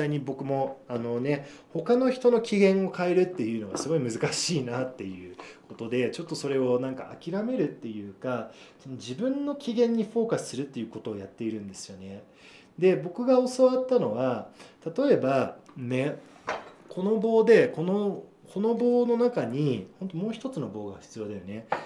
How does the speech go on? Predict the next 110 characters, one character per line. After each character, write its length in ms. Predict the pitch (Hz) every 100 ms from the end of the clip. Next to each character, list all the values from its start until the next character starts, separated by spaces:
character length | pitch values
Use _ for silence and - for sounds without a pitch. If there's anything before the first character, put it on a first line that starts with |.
| - -
こ 100 | 190
れ 80 |
が 60 | 240
夫 220 | 233 240
婦 140 | - -
関 180 | 233 226
係 160 | 135
の 80 | 107
棒 200 | 95 120
っ 60 | 120
て 120 | 127
い 100 | 117
う 60 |
と 100 | 117
こ 120 | 117 127
ろ 80 | 120
で、 280 | 120 107 170
今 160 | 185
本 180 | 135 175
当 160 | 180 185
に 100 | 190
自 160 | 131 127
分 180 | 135
が 120 | 151 135
う 120 | 151
ん 100 | 190
ち 120 | -
に 80 | 117
な 100 | 107
っ 80 | -
て 100 | 95
い 80 | 87
る。 160 | - - - - -
だ 80 | 151
か 120 | 147
ら 60 | 135
こ 100 | 165
の 60 |
夫 180 | 160 185
婦 100 | 185
関 200 | 214 214
係 140 | 175 160
っ 40 |
て 100 | 120
い 40 |
う 20 | 110
こ 100 | 120
と 80 |
を 60 | 110
考 260 | - 233 262
え 80 | 254
た 100 | 247
瞬 240 | 214 139 135
間 180 | 131 165
に 160 | - - - 160
う 100 | 156
ん 40 |
ち 120 | 135
が 100 | 107
来 120 | -
ち 100 | -
ゃ 40 | 123
う。 100 | 95
だ 80 | 165
か 60 | 151
ら 100 | 143
頑 200 | 196 233
張 80 |
っ 40 | 233
て 60 |
頑 160 | 202 202
張 60 | 220
っ 20 |
て 80 | 170
や 60 |
ろ 100 | 185
う 80 | 202
と 80 | 208
し 80 | 208
た 100 | 214
ん 40 |
だ 80 | 175
け 80 | 165
ど、 60 |
も 180 | 151 151
う 60 | 170
う 80 |
ん 80 | 196
ち 120 | 165
が 160 | 139 120
も 120 | 147
う 40 | 117
目 140 | 120
の 80 | 170
前 200 | 202 185
に 140 | 123
あ 60 | 113
る。 160 | 98 - - -
で、 80 | 151
自 120 | 156
分 120 | 196
が 80 | 196
住 220 | 196 240
ん 40 | 208
で 80 | 156
い 20 |
る 80 | 131
環 220 | 156 156
境 280 | 165 160 147
が 300 | 262 262